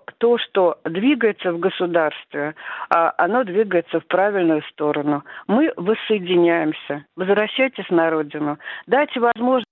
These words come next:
своим мужчинам, а, провести, а, те операции, которым они обучены.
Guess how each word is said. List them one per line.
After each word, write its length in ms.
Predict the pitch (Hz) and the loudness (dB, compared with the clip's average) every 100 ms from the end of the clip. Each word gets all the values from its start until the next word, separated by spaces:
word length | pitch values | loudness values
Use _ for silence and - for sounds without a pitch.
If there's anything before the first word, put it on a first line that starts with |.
| _ - | _ -2
своим 320 | 202 226 226 | 0 0 0
мужчинам, 760 | 190 185 - 269 285 202 151 - _ - - - - | 0 0 0 2 2 2 -2 -8 _ -20 -18 -14 0
а, 200 | 170 170 | 2 2
провести, 580 | 208 214 220 - 277 269 - | 0 0 0 -2 0 0 2
а, 240 | 170 170 165 | 0 0 -2
те 220 | - 214 | 0 0
операции, 720 | 196 - 190 247 285 - 240 | 2 0 2 2 -2 -2 -2
которым 500 | 208 165 - 226 202 | 0 -2 -2 -2 2
они 300 | 160 170 202 | 2 0 0
обучены. 800 | 165 160 151 156 - 160 147 156 | -2 -2 -4 -2 -2 0 -2 -2